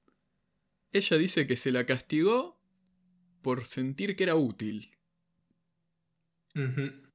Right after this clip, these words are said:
Speaker 1: Hasta que la vemos en su forma de titán, básicamente. Cómo se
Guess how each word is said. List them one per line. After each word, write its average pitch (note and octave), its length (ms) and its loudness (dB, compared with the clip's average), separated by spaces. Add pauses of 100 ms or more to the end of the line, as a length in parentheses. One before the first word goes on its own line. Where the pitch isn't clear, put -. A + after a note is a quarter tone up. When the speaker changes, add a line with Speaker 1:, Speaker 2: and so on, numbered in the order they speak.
(1300)
Speaker 1:
Hasta F3 360 -2
que E3 140 0
la C#3+ 120 2
vemos E3 400 0
en B2+ 140 0
su A2 300 -10
forma C3+ 320 -2
de G#2+ 160 -2
titán, B2+ 300 2
básicamente. C3 760 -2 (1000)
Cómo D3 280 0
se G#2+ 800 -6